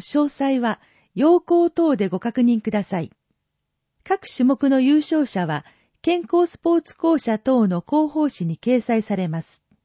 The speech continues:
締め切り日、八月十日土曜、十七時必着。申し込み、八月五日月曜から、スポーツ振興課、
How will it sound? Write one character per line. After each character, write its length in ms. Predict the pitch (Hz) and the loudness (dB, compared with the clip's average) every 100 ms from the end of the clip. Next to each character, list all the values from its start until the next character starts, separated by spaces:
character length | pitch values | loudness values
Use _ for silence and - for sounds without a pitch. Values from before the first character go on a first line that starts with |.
| _ _ _ _ _ _ _ _ _ _ | _ _ _ _ _ _ _ _ _ _
締 200 | - - | -10 -4
め 120 | 311 330 | -2 0
切 140 | 330 | 2
り 140 | 311 | 2
日、 220 | 185 160 - _ _ _ | 0 -8 -12 _ _ _
八 320 | _ 269 - 349 | _ -4 -2 -2
月 260 | 349 - | -2 -2
十 200 | 311 320 | -2 -2
日 200 | - 285 | -2 -2
土 160 | 208 240 | 0 0
曜、 380 | 285 196 131 - | 2 -2 -4 -14
十 320 | 127 254 330 339 | -6 2 2 2
七 260 | 339 339 | 0 -2
時 140 | 226 175 | -4 -8
必 200 | - _ | -12 _
着。 380 | 190 - 143 - _ _ _ _ _ _ _ - | -8 -6 -12 -12 _ _ _ _ _ _ _ -2
申 160 | 285 302 | -2 -2
し 80 | |
込 180 | - 285 | -2 0
み、 220 | 247 220 - _ _ _ | 0 -2 -8 _ _ _
八 320 | _ 226 330 359 | _ -4 -2 0
月 260 | 349 330 | 0 2
五 240 | 311 - - | 0 -2 -4
日 220 | 285 202 | -2 -2
月 340 | 240 240 320 | -4 -4 0
曜 180 | 339 311 | 0 0
か 140 | - | -4
ら、 180 | 165 233 - _ _ _ | -6 -6 -12 _ _ _
ス 180 | - - | -20 0
ポ 200 | 349 349 | 4 4
ー 40 | |
ツ 160 | - 202 | 0 -6
振 300 | - 262 240 | -2 -2 0
興 240 | 247 226 | -2 -2
課、 280 | - 185 | -2 -6